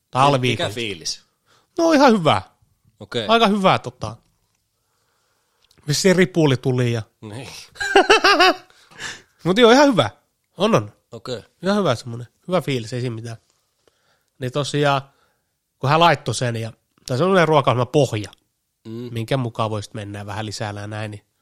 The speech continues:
Speaker 1: tai ottaa pois. Ja sit mulle tuli ensimmäisen mieleen. Okei. Tai aloitetaanko me tää,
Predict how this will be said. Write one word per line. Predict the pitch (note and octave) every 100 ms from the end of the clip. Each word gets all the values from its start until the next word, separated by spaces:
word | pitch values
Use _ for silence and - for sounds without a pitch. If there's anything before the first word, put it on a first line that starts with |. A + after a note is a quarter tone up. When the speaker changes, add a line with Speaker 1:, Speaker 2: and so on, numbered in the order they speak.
| _
Speaker 1:
tai | A#2
ottaa | A2 A2
pois. | - A2+ G#2
Ja | A2 _ _ _ _ _ _ _ _ _ _ _ _ _
sit | -
mulle | B3
tuli | B3+ C#4+
ensimmäisen | C#4 A#3 D#3 C3
mieleen. | D3+ E3+ C3 F#2+ - _ _ - _ _ _ _ - _ _ _ _ _ _ _ _ _ - -
Okei. | C3 D#3 C3 G2 _ _ _ _
Tai | D#3
aloitetaanko | G3+ F3+ -
me | C3+
tää, | C#3